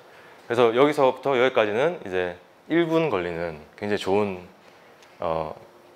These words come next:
도로가 만들어졌는데요. 그렇게 하면 어떻게 해야 될까요? 아, 새로 빠른 길이 주어졌으니까 거기로 다 가야겠다 해서 이쪽, 이 여섯 대의 차들이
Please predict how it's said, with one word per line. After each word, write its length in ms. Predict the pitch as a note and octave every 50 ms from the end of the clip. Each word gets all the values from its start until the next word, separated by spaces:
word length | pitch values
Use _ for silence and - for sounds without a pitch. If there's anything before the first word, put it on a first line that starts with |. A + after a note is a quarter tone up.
| - -
도로가 460 | - G2 G2+ B2 B2 A2+ G2+ F2+ E2+ E2
만들어졌는데요. 720 | F2+ F2+ G2 G#2+ G#2 G2 F#2+ F#2+ F#2 F2 F2 F2 D#2+ D2+ -
그렇게 220 | - B2 - B2+
하면 160 | A2 F2 E2
어떻게 160 | E2 - - G2
해야 80 | E2+
될까요? 280 | E2 D2 - - D2+ D2+ - - - - - - - - - - - - - - - - - - - - - - - - - - - - - - - - - -
아, 280 | F2 E2 E2 E2 D#2+ - - - - - - - - - - - - - - - - - - - - - - - -
새로 480 | - - B2 A#2+ B2 A#2 A2 - - - - - _ _ _ -
빠른 340 | F#2+ G#2 A2+ B2+ B2+ B2
길이 380 | - - G#2+ A2 A2 G#2+ G#2+ G#2
주어졌으니까 840 | - - A2 G#2+ G2 G2 - - F#2 F2 E2 - - G2 G2+ G#2 G#2+ - - - - - - -
거기로 260 | - - G#2 G#2+ G#2 F#2
다 120 | F#2+ E2+
가야겠다 500 | F2 F2+ F2+ F2 E2+ - - E2+ D#2 D#2 - - - - - - - -
해서 400 | A#2+ A2+ - E3 F#3 G3+ - - - - - - _ _ - - _ _ _ - - - - - - -
이쪽, 300 | - A2+ - - C#3 C#3 - - -
이 180 | - A#2 A2+ G#2+
여섯 220 | A#2+ C#3 D#3 D3+
대의 160 | - B2 A#2+
차들이 580 | - - D3 B2+ B2 G#2 A2+ C3+ E3 F#3+ F#3+ -